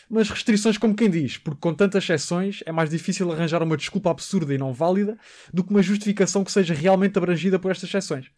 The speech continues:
Pá, claro que há exceções que fazem todo o sentido. As urgências,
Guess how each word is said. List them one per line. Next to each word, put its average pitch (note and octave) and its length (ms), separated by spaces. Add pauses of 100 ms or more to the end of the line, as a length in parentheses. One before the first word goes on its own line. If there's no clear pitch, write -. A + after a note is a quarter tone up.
(420)
Pá, - 80 (140)
claro A#2+ 180
que - 100
há D#3+ 40
exceções F3+ 480
que - 60
fazem D#3 200
todo E3 160
o D#3+ 60
sentido. F3+ 500
As A2+ 140
urgências, G3 580